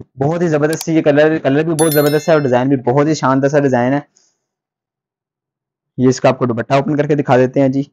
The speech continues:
फोर साइड design के अंदर ये आपको दुपट्टा मिलेगा इसका, फोर साइड print के अंदर दुपट्टा मिलने जा रहा है आपको, बहुत ही खूबसूरत दुपट्टा है।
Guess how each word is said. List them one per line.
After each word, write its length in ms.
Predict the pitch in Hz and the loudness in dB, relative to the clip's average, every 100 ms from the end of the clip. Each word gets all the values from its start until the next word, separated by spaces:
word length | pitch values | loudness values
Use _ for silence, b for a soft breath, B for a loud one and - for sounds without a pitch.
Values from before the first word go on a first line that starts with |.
| _ _ | _ _
फोर 140 | 151 151 | 2 4
साइड 160 | 185 | 4
design 240 | 180 165 156 | 4 4 4
के 60 | |
अंदर 100 | 165 | 4
ये 80 | 165 | 4
आपको 140 | 160 | 2
दुपट्टा 260 | 151 123 143 | 0 -2 0
मिलेगा 260 | 147 139 139 | 0 0 -2
इसका, 220 | - 139 143 _ _ _ _ _ _ _ _ _ _ _ _ _ _ _ _ _ _ _ _ _ _ _ _ _ _ _ _ _ _ - | -4 -10 -12 _ _ _ _ _ _ _ _ _ _ _ _ _ _ _ _ _ _ _ _ _ _ _ _ _ _ _ _ _ _ -2
फोर 160 | 127 123 | -2 0
साइड 240 | 139 135 | 0 0
print 220 | 131 127 | -2 0
के 60 | 139 | 0
अंदर 120 | 139 | 0
दुपट्टा 320 | 127 117 131 135 | 0 -2 0 0
मिलने 240 | 127 131 | 0 0
जा 160 | 120 117 | 0 2
रहा 120 | 131 | 0
है 60 | |
आपको, 140 | 127 131 | 0 -8
बहुत 320 | 120 120 139 | -6 -4 -2
ही 40 | 151 | -2
खूबसूरत 380 | 139 120 143 139 | -4 -4 0 0
दुपट्टा 320 | 127 113 127 | 2 2 0
है। 140 | 135 | 0